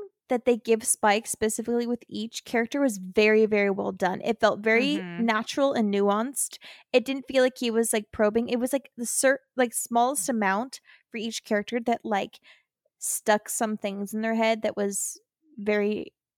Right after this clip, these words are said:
Speaker 1: I keep saying natural, but it was very natural.
Speaker 2: No, I agree with you. Um, James Marsters is too good at being charming,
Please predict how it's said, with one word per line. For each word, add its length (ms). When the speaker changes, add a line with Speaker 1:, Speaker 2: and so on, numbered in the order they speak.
Speaker 1:
I 60
keep 200
saying 160
natural, 360
but 160
it 80
was 200
very 180
natural. 520
Speaker 2:
No, 300
I 120
agree 320
with 180
you. 180
Um, 340
James 280
Marsters 400
is 160
too 300
good 260
at 100
being 220
charming, 540